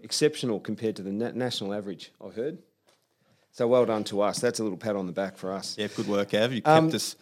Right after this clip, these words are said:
Speaker 2: kept us all under control and scheduled. No,
Speaker 1: Yes.
Speaker 2: it's been good.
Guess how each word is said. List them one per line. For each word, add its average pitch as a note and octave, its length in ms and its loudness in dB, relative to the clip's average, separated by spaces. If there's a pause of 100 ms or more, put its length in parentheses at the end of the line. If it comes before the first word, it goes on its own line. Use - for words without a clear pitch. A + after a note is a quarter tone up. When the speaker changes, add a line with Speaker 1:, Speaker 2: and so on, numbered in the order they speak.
(120)
Speaker 2:
kept D#3 220 2
us - 120 0
all B2+ 480 6 (320)
under A#2+ 200 2
control A#2+ 400 6
and A2 100 0
scheduled. A2+ 500 0
No, G#2 80 -8
Speaker 1:
Yes. G2+ 280 -2
Speaker 2:
it's - 100 -2
been G#2 220 0
good. F#2+ 180 -4